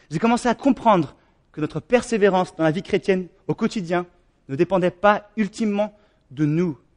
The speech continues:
mais de la fidélité de Dieu. Lui qui s'est engagé de finir ce qu'il a commencé dans notre cœur, jusqu'au jour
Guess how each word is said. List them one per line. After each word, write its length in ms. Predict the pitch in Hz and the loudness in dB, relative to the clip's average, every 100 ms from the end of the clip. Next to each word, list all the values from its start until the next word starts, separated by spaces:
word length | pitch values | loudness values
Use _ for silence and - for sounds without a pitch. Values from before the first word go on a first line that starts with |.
| _ _ _ _ _ | _ _ _ _ _
mais 80 | 127 | -8
de 100 | 127 | -2
la 120 | 131 | -2
fidélité 760 | - - 175 175 170 156 147 - _ _ _ _ _ _ 123 | -2 -8 -4 -4 -4 -6 -8 -10 _ _ _ _ _ _ -18
de 120 | 123 | -16
Dieu. 260 | 104 113 98 _ _ _ _ _ | -14 -14 -16 _ _ _ _ _
Lui 180 | 151 202 | 0 0
qui 100 | 220 | 0
s'est 160 | 180 226 | -2 0
engagé 400 | 208 202 214 214 - _ - | 2 2 2 -4 -10 _ -4
de 100 | 170 | -4
finir 500 | - 269 233 220 214 | 0 2 4 4 0
ce 80 | |
qu'il 100 | - | 0
a 60 | 165 | 2
commencé 560 | 220 202 190 - 160 156 _ _ _ | 4 2 2 -2 -6 -6 _ _ _
dans 60 | 135 | -8
notre 220 | 123 131 | -8 -8
cœur, 420 | 117 117 113 - _ _ | -12 -12 -14 -20 _ _
jusqu'au 300 | - 165 208 | -12 -4 0
jour 280 | 160 185 185 | 0 0 -2